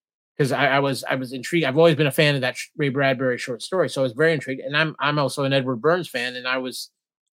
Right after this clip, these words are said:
I found this movie enjoyable.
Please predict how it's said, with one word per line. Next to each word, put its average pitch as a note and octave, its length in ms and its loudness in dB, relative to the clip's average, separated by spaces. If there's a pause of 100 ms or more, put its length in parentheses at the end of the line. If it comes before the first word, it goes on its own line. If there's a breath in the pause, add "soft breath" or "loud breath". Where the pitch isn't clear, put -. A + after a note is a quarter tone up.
(640)
I D#3 100 4
found G3 280 4
this F3 160 2
movie D#3+ 500 4 (420)
enjoyable. E3 880 6